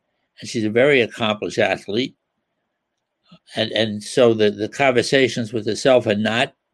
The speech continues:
uh, enhancing. They contaminate. And so we talk about how do you identify distractions very quickly.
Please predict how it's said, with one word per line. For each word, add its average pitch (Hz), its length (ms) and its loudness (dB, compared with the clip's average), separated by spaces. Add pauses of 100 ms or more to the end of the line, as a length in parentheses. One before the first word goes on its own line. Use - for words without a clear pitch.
(600)
uh, 107 220 -2 (260)
enhancing. 139 680 0 (720)
They 120 120 2
contaminate. 127 800 -4 (420)
And - 120 -12
so 123 160 -2
we 107 140 0
talk 123 340 2
about 101 320 0
how 107 220 -6
do 117 80 0
you 117 400 2 (640)
identify 117 680 2
distractions 107 760 -4
very 101 260 0
quickly. - 520 -4